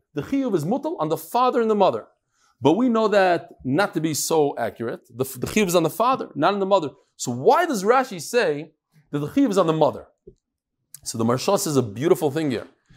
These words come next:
He says Rashi means to say that because there's no, there's no chiyuv on the mother to do milah. But Rashi is saying, since there's no milah on the baby, it's ma'akiv the mother from eating a korban pesach.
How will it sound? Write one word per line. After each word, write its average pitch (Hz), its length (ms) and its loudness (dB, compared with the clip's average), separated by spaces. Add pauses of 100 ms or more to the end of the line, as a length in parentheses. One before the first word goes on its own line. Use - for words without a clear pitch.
(200)
He - 60 -4
says 143 220 2
Rashi 160 300 2
means 165 160 -2
to 135 80 -6
say 117 440 -4 (640)
that 135 460 0 (1200)
because 127 920 2 (180)
there's 120 240 4
no, 165 500 4 (580)
there's 135 120 -2
no 262 100 6
chiyuv 240 240 0
on 196 100 2
the 185 60 0
mother 165 260 2
to 147 120 -4
do 147 120 2
milah. 123 340 0 (600)
But 120 100 4
Rashi 143 260 2
is 185 120 -2
saying, 233 280 0 (180)
since - 460 0
there's 175 160 -2
no 233 160 4
milah 233 240 2
on 220 120 2
the 190 60 6
baby, 214 540 -2 (240)
it's 202 180 2
ma'akiv 220 600 0
the 226 80 6
mother 247 240 4
from 220 220 -2
eating 240 280 0
a - 20 -4
korban 220 300 2
pesach. 220 480 -4